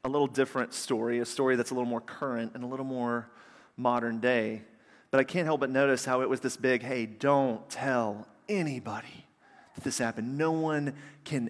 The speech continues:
ever know about these two twin boys. No one can know about Perez and his brother.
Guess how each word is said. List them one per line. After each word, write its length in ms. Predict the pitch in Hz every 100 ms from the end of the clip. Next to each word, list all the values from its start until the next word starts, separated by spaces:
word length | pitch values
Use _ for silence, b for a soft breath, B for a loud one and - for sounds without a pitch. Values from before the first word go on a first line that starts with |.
| - 156
ever 500 | 147 147 143 135 139
know 500 | 127 139 135 123 113 110 B -
about 320 | 127 120 117
these 180 | 117 -
two 600 | - 165 143 135 127 110 -
twin 380 | 139 127 120
boys. 240 | 117 113 113
No 160 | 131
one 160 | 131 131
can 160 | 131 120
know 100 | 117
about 220 | 110 -
Perez 340 | 120 117 110
and 80 | 117
his 140 | 113
brother. 400 | 107 107 104 101